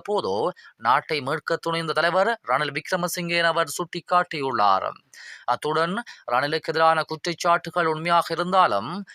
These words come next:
அவை தகுதியற்றவை என அவர் குறிப்பிடுகிறார். இதுபோன்ற ஒரு குற்றச்சாட்டு ஐரோப்பாவில் குற்றமாகவோ அல்லது ஏற்றுக்கொள்ள முடியாத நடத்தையாகவோ கருதப்படாதெனவும் அவர் மேலும்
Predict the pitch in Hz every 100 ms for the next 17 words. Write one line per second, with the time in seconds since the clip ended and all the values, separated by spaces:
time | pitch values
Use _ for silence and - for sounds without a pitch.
0 | - - 139 151 131 147 147 175 175 165
1 | - 165 165 175 214 185 175 - 196 180
2 | 180 165 151 117 95 95 98 _ - -
3 | - 131 147 156 160 165 147 165 160 160
4 | - 175 175 120 95 123 196 - - 107
5 | 127 160 170 170 160 160 156 147 - 170
6 | 165 165 170 185 254 262 143 165 156 147
7 | - 175 180 175 170 170 170 165 165 120
8 | 131 - 165 165 170 160 165 - 123 170
9 | - 170 165 170 170 131 98 143 190 -
10 | - - 117 131 120 160 175 165